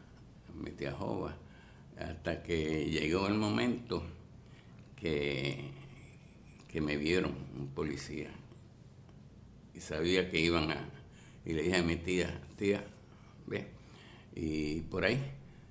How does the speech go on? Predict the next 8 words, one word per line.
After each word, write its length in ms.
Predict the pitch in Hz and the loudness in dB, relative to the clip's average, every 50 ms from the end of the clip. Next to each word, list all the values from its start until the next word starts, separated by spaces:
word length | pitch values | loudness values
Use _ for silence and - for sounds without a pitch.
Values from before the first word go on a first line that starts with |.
| - - | -14 -4
sale, 460 | - - 104 104 117 135 147 139 - | 4 6 8 8 10 8 6 4 2
y 240 | - 110 107 101 101 | 2 4 6 6 4
finalmente 1000 | 101 - 107 101 110 123 127 127 131 147 151 143 135 139 - 117 104 101 98 - - - - - - - - - - - - - - - - - - - - - | 4 6 6 6 8 8 8 8 8 10 10 10 8 6 6 4 4 4 4 0 -6 -12 -18 -18 -20 -20 -20 -20 -20 -20 -18 -18 -18 -18 -18 -18 -18 -14 -4 0
con 180 | - 92 95 | 4 6 8
unos 220 | 104 117 127 131 131 | 8 8 6 4 2
compañeros 800 | - - - - - 110 107 110 113 120 123 110 107 104 101 101 | 0 -2 -2 -2 0 0 0 0 2 2 2 2 2 4 4 6
y 20 | |
unas 220 | 104 113 110 104 | 6 6 4 2